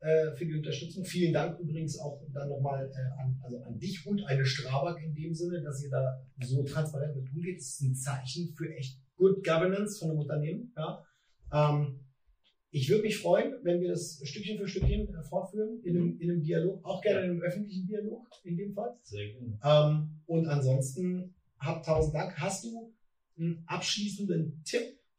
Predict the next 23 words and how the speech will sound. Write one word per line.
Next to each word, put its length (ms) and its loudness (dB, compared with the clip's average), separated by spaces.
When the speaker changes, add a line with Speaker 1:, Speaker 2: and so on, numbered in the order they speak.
Speaker 1:
an 180 0
die 100 0
gesamte 460 0
B 180 -4
G 160 -4
M-Branche, 480 -6
nicht 180 -6
nur 120 -4
Dienstleister, 680 -6
sondern 200 -2
auch 120 -10
Krankenkassen, 600 -10
auch 200 -10
Unternehmen? 880 0
Was, 360 -6
was 180 -4
ist 120 -8
so 80 -2
das 200 -6
Erste, 300 -4
was 260 -4
jetzt 360 -2
im, 400 0